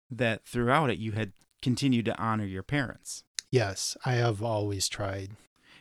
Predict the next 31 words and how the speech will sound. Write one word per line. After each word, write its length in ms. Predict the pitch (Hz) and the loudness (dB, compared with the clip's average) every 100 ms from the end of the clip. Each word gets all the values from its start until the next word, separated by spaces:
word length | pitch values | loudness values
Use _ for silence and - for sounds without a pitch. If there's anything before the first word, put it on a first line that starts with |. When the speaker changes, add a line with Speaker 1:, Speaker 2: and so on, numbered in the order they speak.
| _ | _
Speaker 1:
And 420 | 135 123 123 117 - | 0 2 4 2 2
so 840 | - 127 120 117 117 117 113 110 | 2 4 4 4 2 2 0 -4
when 340 | 127 120 127 127 | -8 -2 0 2
did 200 | 127 107 | 0 0
you 100 | 117 | 0
come 220 | 123 117 | 0 0
to 80 | 117 | 0
this 240 | 107 - | -2 0
realization 800 | 120 113 113 113 117 - 113 104 | 0 2 2 2 0 0 -2 -2
that 320 | 104 101 98 - _ _ _ _ | -2 -2 -2 -6 _ _ _ _
you 220 | 123 117 117 | -8 -2 0
needed 320 | 113 110 104 | 0 -2 -4
to 120 | - 107 | -4 -4
be 140 | 110 | -2
more 260 | 104 101 101 | -2 -2 -4
Matt-centric? 840 | 101 98 - - 101 110 104 - _ _ - - - - - - _ _ _ _ _ _ _ - | -4 -6 -8 -8 -8 -8 -10 -12 _ _ -20 -20 -20 -20 -20 -20 _ _ _ _ _ _ _ -2
Speaker 2:
I 60 | |
think 320 | 151 202 220 247 | 4 6 6 4
it 200 | 220 - | 0 2
started, 1300 | - - - 170 165 175 185 185 185 185 180 175 - - - | 0 -2 4 6 8 8 8 10 8 8 6 4 -2 -4 0
again, 640 | 175 131 151 147 151 147 - - 160 196 | 0 4 4 4 4 2 -2 -8 -8 -4
like 300 | 147 151 170 | 0 2 2
I 60 | |
said, 220 | 151 151 123 | 0 0 2
most 220 | 127 131 | 2 0
of 40 | |
my 160 | 156 139 | 0 4
growth 320 | 117 120 117 | 4 4 0
happened 460 | - 113 - 123 113 | -2 -4 -2 0 0
my, 560 | 110 107 107 107 110 117 - | 0 -2 -2 -4 -6 -8 -10
um, 520 | 117 110 101 101 101 | -8 -6 -6 -8 -12